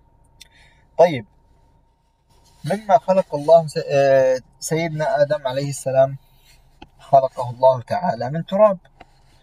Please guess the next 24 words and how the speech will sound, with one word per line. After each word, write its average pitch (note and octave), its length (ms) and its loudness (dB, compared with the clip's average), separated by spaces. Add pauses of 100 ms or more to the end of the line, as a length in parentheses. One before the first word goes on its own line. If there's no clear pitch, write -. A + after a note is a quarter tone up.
(420)
طيب، A#2+ 380 -6
ما D3+ 180 2
كان G3+ 300 -2
سبب G3 340 -2
خلقه؟ F3+ 420 -2 (760)
ليعبد C#3 560 2
الله C3+ 380 2
تعالى C3+ 680 4 (400)
ويعمر C3 600 2
الأرض E3 300 0
بكل D#3 480 -6
خير. A#2 320 -2 (640)
طيب، D3 260 2 (360)
شلون C#4 520 2 (120)
آدم A#3+ 520 0
عليه G3 320 -4
السلام G#3+ 840 2 (220)
نزل G3+ 360 -2
الأرض؟ - 480 -6 (260)
أو E3+ 160 4
ليش؟ G3 500 -2
ليش G#3+ 300 -4
نزل G3 220 0
الأرض؟ C3+ 340 0